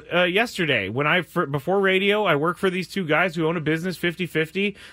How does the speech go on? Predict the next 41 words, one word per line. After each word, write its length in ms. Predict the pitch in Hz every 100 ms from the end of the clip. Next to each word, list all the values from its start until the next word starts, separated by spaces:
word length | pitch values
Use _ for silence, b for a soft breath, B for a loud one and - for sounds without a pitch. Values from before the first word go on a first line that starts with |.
| -
Things 260 | 165 175
weren't 180 | 190 190
going 260 | 170 170 170
well. 200 | 185 196
They 100 | 170
started 400 | 135 - 165 175
hating 300 | 147 156 156
each 180 | 160 -
other, 220 | 156 165
so 140 | 165 151
they 100 | 139
started 380 | - 151 160 131
undermining 600 | 147 156 147 143 143 143
each 200 | 139 151
other. 340 | 139 151 190 B B B
And 400 | - 165 160 151
I 120 | 135
was 140 | 135 117
listening 360 | 127 135 127
to 100 | 117
one 300 | 110 127 175
guy, 240 | 175 175 180
and 100 | 147
then 100 | 127
the 140 | 123
other 160 | 123 127
guy 360 | 127 123 123
was 200 | 123 120
saying 320 | - 139 120 113
this 240 | 196 -
thing, 260 | 190 185 160
"Don't 220 | 170 160
listen 280 | 175 - 131
to 80 | 127
him, 280 | 214 208
listen 280 | 180 170 135
to 120 | 123
hi-, 240 | 135 208 147
listen 340 | 143 165 131
to 60 | 127
me." 360 | 196 214 208